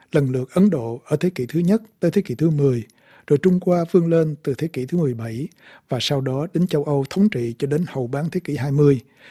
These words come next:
thì phần còn lại của thế giới bật lên với những tiểu long tiểu hổ. Theo Le Point, châu Âu đang đứng trước khúc quanh lịch sử và còn từ năm đến mười năm nữa để cải cách cho phù hợp với tình hình thế kỷ hai mươi mốt. Nếu không, châu Âu sẽ bị tan rã.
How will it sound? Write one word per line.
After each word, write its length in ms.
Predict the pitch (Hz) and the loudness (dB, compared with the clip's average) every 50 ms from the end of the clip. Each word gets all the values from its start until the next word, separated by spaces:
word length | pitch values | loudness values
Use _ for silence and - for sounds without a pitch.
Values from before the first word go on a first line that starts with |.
| - - - - | -20 -20 -16 -6
thì 100 | - 175 | -2 -2
phần 200 | 156 - 156 143 | 0 0 0 -2
còn 240 | 131 - 151 131 127 | 0 0 0 0 0
lại 180 | 127 120 117 120 | -2 -6 -8 -10
của 120 | - 151 135 | -10 -8 -4
thế 100 | - 156 | -2 0
giới 300 | 165 156 151 151 156 190 | 0 2 2 0 0 0
bật 260 | 190 156 135 - - | 0 -2 -4 -2 0
lên 260 | 156 151 147 139 131 120 - | 2 2 2 2 0 -4 -4
với 100 | 151 151 | -4 -4
những 220 | 143 127 131 156 - - | -2 -4 -4 -6 -6 -4
tiểu 180 | 131 127 143 | -4 -2 0
long 240 | 156 151 143 131 123 120 | 0 0 0 -2 -2 -4
tiểu 140 | - 127 143 | -4 -4 -4
hổ. 340 | 135 139 127 110 117 147 - _ _ _ _ _ - - _ - - - - - - - | -4 -4 -4 -6 -8 -10 -12 _ _ _ _ _ -20 -20 _ -20 -20 -20 -20 -20 -14 -6
Theo 180 | - 156 143 | 0 2 4
Le 120 | 139 143 147 143 147 | 6 6 4 4 4
Point, 300 | - 151 139 139 139 131 127 _ _ - | 2 2 2 2 0 -4 -8 _ _ 0
châu 140 | - 147 | 0 2
Âu 160 | 160 156 151 147 | 4 4 2 2
đang 240 | 143 139 139 156 | 0 -2 -4 -2
đứng 180 | 156 160 190 214 | -2 0 0 2
trước 200 | - 214 220 220 | 2 2 0 0
khúc 140 | - 208 208 - | 2 -2 0 2
quanh 140 | 196 180 | 2 0
lịch 140 | 143 139 - - | 0 0 -4 -6
sử 340 | - - 127 123 120 127 180 - _ _ _ - _ _ _ _ _ _ - | -8 -6 -6 -4 -6 -6 -8 -8 _ _ _ -20 _ _ _ _ _ _ -4
và 80 | 151 | -4
còn 260 | - - - 143 139 131 | -4 0 0 0 0 0
từ 160 | - 139 123 | 0 -2 0
năm 280 | 135 151 170 170 165 | 0 0 0 2 2
đến 220 | 160 180 202 208 170 | 2 2 4 4 6
mười 180 | 156 147 143 | 6 6 6
năm 220 | 147 170 185 175 143 | 4 4 2 2 0
nữa 280 | 135 127 127 147 175 - - | 0 -2 -2 -4 -4 -6 -4
để 120 | 147 147 | -2 -2
cải 200 | 151 - 127 123 | -2 -2 -4 -6
cách 200 | 127 - 202 196 - _ | -4 -4 -4 -6 -6 _
cho 120 | - - 139 | -4 -4 -4
phù 160 | - - 131 | -2 -2 -4
hợp 220 | 117 117 127 120 - _ _ _ - | -4 -4 -8 -10 -10 _ _ _ -4
với 100 | 170 175 | -4 -2
tình 180 | 175 165 147 | 0 0 -2
hình 220 | 127 131 131 120 107 - | -2 -2 -4 -4 -4 -4
thế 100 | 147 170 | -4 -4
kỷ 160 | 165 139 143 | -4 -4 -6
hai 80 | 117 143 | -4 -4
mươi 100 | 143 131 | -2 0
mốt. 180 | 139 160 196 - _ _ _ _ _ _ - - | 0 0 0 0 _ _ _ _ _ _ -4 2
Nếu 100 | - 175 | 2 2
không, 280 | 170 - 170 151 135 120 110 _ _ | 4 4 2 2 2 0 -4 _ _
châu 140 | - 156 143 | 2 2 2
Âu 220 | 143 151 143 135 127 | 2 2 0 0 0
sẽ 160 | - - 170 | -2 -2 -2
bị 240 | 151 127 113 110 104 _ _ _ _ | -2 -2 -4 -8 -10 _ _ _ _
tan 200 | - 143 123 120 | 2 2 2 0
rã. 260 | 120 117 107 107 - | -4 -8 -10 -10 -14